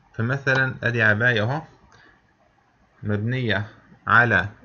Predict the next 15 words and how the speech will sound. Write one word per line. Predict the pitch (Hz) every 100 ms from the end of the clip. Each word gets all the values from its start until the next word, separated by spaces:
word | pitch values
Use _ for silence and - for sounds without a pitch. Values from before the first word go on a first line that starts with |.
| -
آه، | 101 101 101 101 98 95 90
النانو | 104 123 120
تكنولوجي. | 104 101 123 131 131 165 - _ _ _ _ _ _ _ _ _ _ _ _ _ _ _ _ _ _ _ _ _ _ _ _ _ _ _ -
شوفوا | 120 110
حضراتكم | 107 113 120 123 110
مجرد | 104 123 123 107
الشخص | 101 - - 120 117
ده | 113 117
ما | 117
يرتديها | 104 101 104 104 131 151 156 - _ _ _ _
تختفي | 113 - 131 127 117
جميع | 104 107 131 113
معالم | 107 110 127 131 117
جسده | 120 123 127 131
وجسمه. | 127 117 101 92 80